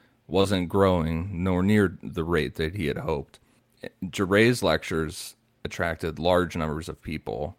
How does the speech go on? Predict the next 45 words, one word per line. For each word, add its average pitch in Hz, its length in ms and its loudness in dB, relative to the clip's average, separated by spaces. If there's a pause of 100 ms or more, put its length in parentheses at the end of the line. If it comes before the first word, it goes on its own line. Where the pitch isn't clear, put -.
(140)
and 90 300 2
this 87 140 0
caught 90 360 2 (200)
DeMambro's 87 480 -2
attention, 92 680 -4 (160)
so 82 220 -2
he 87 140 -2
invited 82 420 -2
Jaret 80 240 -2
to 71 80 -4
come 73 200 -8
speak - 280 -8
at - 80 -12
the 76 60 -10
Golden 71 380 -4
Way, 87 380 0
because 98 300 -2 (640)
this - 320 -2
is, 123 200 2
at 110 120 0
this 123 160 2
time, 123 280 4
too, 131 280 2
this 113 220 -2
is 110 80 -12
kinda 123 200 2
what 107 160 2
Jaret 104 360 2
would 92 140 0
do, 101 380 2 (440)
is 104 200 0
he 120 100 0
wasn't 117 680 2
building 113 320 6
his 101 220 -2
own 107 260 2
organization. 95 560 -2
He 110 120 0
was 113 100 0
just 113 180 -4
going 104 300 2
to 101 100 -6
all 95 140 0
these 95 240 -2
little, 87 440 0